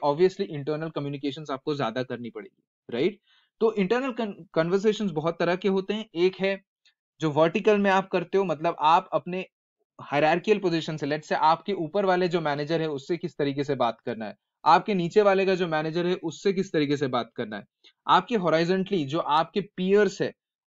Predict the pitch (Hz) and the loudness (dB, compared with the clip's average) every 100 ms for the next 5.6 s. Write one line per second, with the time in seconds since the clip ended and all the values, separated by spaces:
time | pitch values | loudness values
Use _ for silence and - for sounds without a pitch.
0 | - 214 220 254 240 214 196 175 165 165 | -4 -4 -2 -4 -2 -2 0 0 -2 0
1 | 143 135 - 135 120 117 131 208 247 - | 2 2 -2 -6 -4 -4 0 0 0 -2
2 | 170 196 202 151 - 180 220 226 190 147 | 2 2 0 -4 -4 -4 -2 -4 -4 -6
3 | 139 135 151 185 185 151 147 160 160 127 | -6 -6 -4 -2 -2 0 -2 0 -2 -2
4 | 147 175 139 135 160 165 180 208 185 151 | -2 -2 -2 -8 -8 -8 -8 -6 -6 -6
5 | - 165 160 170 151 | -8 -8 -8 -8 -6